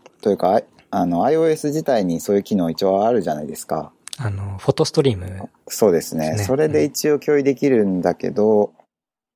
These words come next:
Speaker 1: その、iPhoneからしか共有できない、というか、アイオーエスデバイスからしか共有できないんで、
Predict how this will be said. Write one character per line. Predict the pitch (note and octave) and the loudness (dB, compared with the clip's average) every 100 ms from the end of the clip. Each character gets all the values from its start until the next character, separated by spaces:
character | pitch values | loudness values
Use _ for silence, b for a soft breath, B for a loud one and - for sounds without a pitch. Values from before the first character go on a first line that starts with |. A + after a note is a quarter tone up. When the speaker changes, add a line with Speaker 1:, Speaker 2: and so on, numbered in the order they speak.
| _ - F2+ | _ -6 -2
Speaker 1:
そ | |
の、 | E2+ E2+ E2 E2+ - _ _ _ _ _ _ _ _ _ _ _ _ _ _ | -2 -2 -2 -2 -6 _ _ _ _ _ _ _ _ _ _ _ _ _ _
iPhone | - B2+ C#3+ B2+ A#2 F#2 E2+ D#2+ - - | -2 2 2 2 2 2 0 -4 -8 -6
か | - | 0
ら | F2 | 0
し | - | 0
か | - F2+ F2 | 0 2 2
共 | - E2 | 0 0
有 | D#2+ | 0
で | D#2+ | -4
き | F2 | -4
な | D#2+ | -2
い、 | D#2 D#2 - _ _ _ _ _ _ _ - | -4 -6 -12 _ _ _ _ _ _ _ -2
と | F#2 | 0
い | |
う | |
か、 | F2 | 2
ア | A2 | 2
イ | |
オ | C#3 | 0
ー | |
エ | |
ス | C3+ C#3 | 0 0
デ | C#3+ | 2
バ | B2 | 0
イ | |
ス | G#2 | 0
か | G2 | -2
ら | G2 | 0
し | |
か | - F#2 | -2 0
共 | F#2 | 0
有 | F2+ | 0
で | F2+ | -2
き | G2 | -2
な | F2 | -2
い | D#2+ | -2
ん | E2 | -2
で、 | G2+ F#2+ E2 - | 0 2 0 -4